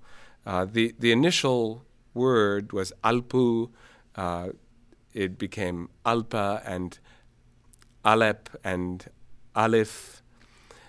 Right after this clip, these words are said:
But when it was first used in these earlier, uh, scripts in these languages, it was used to represent the glottal stop.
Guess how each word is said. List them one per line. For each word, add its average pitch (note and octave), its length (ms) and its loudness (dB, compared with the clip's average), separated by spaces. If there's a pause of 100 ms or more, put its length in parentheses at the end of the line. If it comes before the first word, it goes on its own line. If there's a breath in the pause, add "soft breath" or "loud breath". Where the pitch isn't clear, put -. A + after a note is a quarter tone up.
(280 soft breath)
But - 220 0 (200)
when E3+ 220 4
it B3 80 2
was E3 160 0
first D3+ 280 -2
used D#3+ 240 0
in A#2+ 100 2
these G#2+ 180 0
earlier, G2+ 680 0 (200)
uh, F#2+ 280 -8 (360)
scripts - 540 -2
in G#2+ 120 -2
these G#2 200 -2
languages, A2+ 540 0
it B2+ 200 -6
was B2+ 340 -4
used D3 340 -2
to - 80 -12
represent C3 640 0
the G#2 80 -4
glottal A2+ 460 -2
stop. - 560 -2